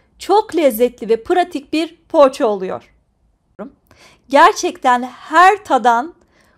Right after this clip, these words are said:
bu poğaçaların mayalı poğaça olduğunu sanıyor. Ben kabartma tozuyla yaptığımı söylediğimde şaşırıyorlar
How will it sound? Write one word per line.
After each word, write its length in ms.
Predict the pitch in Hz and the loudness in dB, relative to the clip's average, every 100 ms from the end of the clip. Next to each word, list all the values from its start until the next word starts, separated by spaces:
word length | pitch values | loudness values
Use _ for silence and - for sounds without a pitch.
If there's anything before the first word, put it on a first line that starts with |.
| - | -2
bu 100 | 440 | 0
poğaçaların 760 | 403 381 370 302 254 233 254 392 _ _ _ - | 2 0 0 -2 0 -2 -4 -10 _ _ _ -12
mayalı 440 | 240 277 311 320 | -4 -2 0 -2
poğaça 380 | 466 381 302 - | 0 -2 -2 0
olduğunu 380 | 233 208 202 202 | 0 -2 -6 -10
sanıyor. 680 | - 302 302 302 285 311 _ _ _ _ - | -6 -6 -4 -2 -2 -4 _ _ _ _ -2
Ben 260 | 302 311 392 | 2 2 2
kabartma 500 | 370 370 370 415 427 | 2 4 2 -2 -4
tozuyla 400 | 370 240 247 233 | -4 -4 -4 0
yaptığımı 480 | 302 320 - 220 | 0 -2 -6 -10
söylediğimde 800 | 226 381 359 285 220 240 208 262 | -6 -2 -2 -4 -8 -10 -4 -4
şaşırıyorlar 1040 | 381 370 - 277 269 226 190 196 302 - | -4 -8 -8 -6 -2 0 0 -2 -2 -4